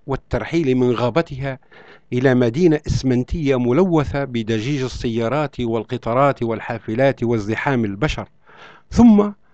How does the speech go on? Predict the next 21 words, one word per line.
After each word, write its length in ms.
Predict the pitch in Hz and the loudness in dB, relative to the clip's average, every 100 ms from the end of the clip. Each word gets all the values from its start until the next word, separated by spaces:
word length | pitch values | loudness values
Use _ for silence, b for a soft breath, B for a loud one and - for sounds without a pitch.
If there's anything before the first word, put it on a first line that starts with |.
| _ - | _ -6
تتعرض 640 | 160 151 156 175 151 127 | -2 0 2 2 2 2
للحرق 440 | 127 - - - | 0 0 -4 -2
بالنار 560 | 131 135 127 147 117 87 _ _ _ _ - | 0 2 2 0 -2 -8 _ _ _ _ -10
في 200 | - 120 | 0 2
مظاهرة 640 | 113 104 170 135 143 123 | 2 4 4 4 -2 -2
صاخبة 600 | 113 170 151 - 127 127 | -2 0 0 -2 -2 -2
من 220 | 120 117 | 0 -2
قبل 480 | 110 165 135 123 120 | -2 -4 -2 0 -2
طلبة 420 | - 147 127 117 | -2 0 0 -2
غاضبين؟ 600 | 107 101 104 110 110 95 - _ _ _ _ _ _ _ _ _ _ _ b b b b b b - | -4 -6 -8 -8 -8 -8 -14 _ _ _ _ _ _ _ _ _ _ _ b b b b b b 6
وقرأت 880 | 196 220 208 - - 202 254 302 247 | 10 10 8 4 0 6 6 6 6
في 360 | 226 220 - 190 | 6 6 8 10
موسوعة 540 | 180 165 233 190 175 - | 10 8 2 4 2 0
ويكيبيديا 720 | 180 196 170 165 214 165 180 | -2 2 2 2 0 2 -2
الإلكترونية 1040 | 170 - 143 151 - 143 143 175 175 165 _ _ 170 | -2 -6 -8 -6 0 4 6 4 0 -8 _ _ 2
إن 200 | 151 143 | 4 4
تقليد 440 | 151 - 202 190 | -2 0 0 0
شجرة 380 | 214 160 151 147 | 2 4 2 2
عيد 240 | 131 156 139 | 0 0 2
الميلاد 580 | 127 120 123 165 156 147 | 4 4 4 4 4 2
كما 460 | - 143 135 131 127 | 2 6 6 4 0